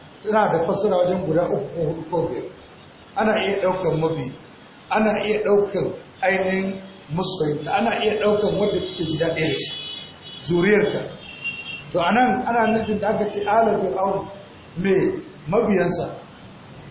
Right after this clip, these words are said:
Ina fatan fahimta. Da haka Fir'auna da mabiyansa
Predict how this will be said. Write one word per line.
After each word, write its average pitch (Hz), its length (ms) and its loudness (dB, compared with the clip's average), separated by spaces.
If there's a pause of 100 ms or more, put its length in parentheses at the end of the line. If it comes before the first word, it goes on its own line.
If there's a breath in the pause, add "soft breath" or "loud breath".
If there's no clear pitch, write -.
(640)
Ina 220 140 6
fatan 196 320 2
fahimta. 165 340 -2 (680)
Da 185 160 4
haka 220 180 2 (300)
Fir'auna 196 500 4
da 196 80 2
mabiyansa 226 680 2